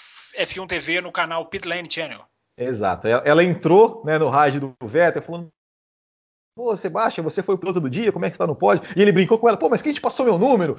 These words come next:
Speaker 2: Né, então, assim, foi, foi realmente algo, algo, algo muito, muito legal, né, de se ver pra quem, pra quem torce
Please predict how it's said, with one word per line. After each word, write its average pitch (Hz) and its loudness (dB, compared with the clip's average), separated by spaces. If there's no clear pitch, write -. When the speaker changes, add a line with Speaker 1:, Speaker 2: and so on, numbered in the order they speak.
Speaker 2:
Né, 202 0
então, 254 2
assim, 240 -2
foi, 254 2
foi 240 4
realmente 208 2
algo, 175 2
algo, 151 2
algo 151 -2
muito, 170 -6
muito 190 -6
legal, 175 2
né, 131 -4
de 123 -8
se 143 -10
ver 139 -4
pra 147 -2
quem, 165 -6
pra 143 -4
quem 196 -4
torce 190 0